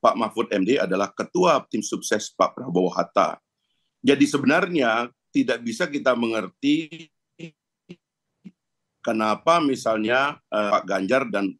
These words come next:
eh, Pak Mahfud termasuk Ibu Mega tidak mendukung Pak Prabowo.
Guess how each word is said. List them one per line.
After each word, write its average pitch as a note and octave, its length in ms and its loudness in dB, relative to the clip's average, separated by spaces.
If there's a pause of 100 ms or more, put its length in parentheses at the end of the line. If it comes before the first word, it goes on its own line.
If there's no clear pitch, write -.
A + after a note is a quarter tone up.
(340)
eh, F#2+ 320 0
Pak - 240 -6
Mahfud A#2+ 560 2
termasuk A2 480 0
Ibu G2+ 240 0
Mega G2 400 2
tidak G2 240 -2
mendukung G2+ 480 -4
Pak G#2 160 2
Prabowo. A2 560 2